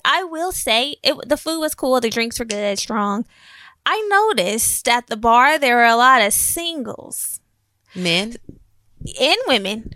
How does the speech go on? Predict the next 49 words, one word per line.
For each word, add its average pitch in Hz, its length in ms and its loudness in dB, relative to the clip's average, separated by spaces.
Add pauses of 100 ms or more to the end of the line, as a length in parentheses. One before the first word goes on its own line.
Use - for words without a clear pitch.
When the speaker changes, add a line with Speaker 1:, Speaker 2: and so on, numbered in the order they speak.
Speaker 2:
Oh. 165 380 0 (140)
Speaker 1:
So 294 260 2
if 262 120 -2
you're 349 200 2
looking 339 320 -4
to, 269 80 -4
like, 226 300 0
find 240 380 2
some, 254 160 -4
pl-, 247 120 -6
and 240 160 0
I 233 60 6
went 254 200 2
to - 80 -4
the 240 100 0
location 226 480 0
at 214 160 -4
Century 240 320 -2
City 233 520 -2
Mall. 214 400 2 (140)
Speaker 2:
Mm-hmm. 185 400 -12 (160)
Speaker 1:
If 285 300 -4
you're 370 260 4
looking 302 560 -2
to, 254 160 2
like, 233 400 2
pull 220 260 2
up 226 140 2
to 254 180 -2
a 208 80 2
bar 190 440 0
and 233 160 0
maybe 208 220 -2
you're 214 100 0
a - 20 -2
little 214 180 0
scary 202 680 -2
about 214 320 2
doing 202 320 -4
it 185 100 -4
solo 202 460 0
dolo, 208 500 2
I 262 120 2
recommend 277 500 2
Javier's 214 480 0
on 202 100 -4
a 196 80 -2
Friday 190 460 0
night. 196 340 -6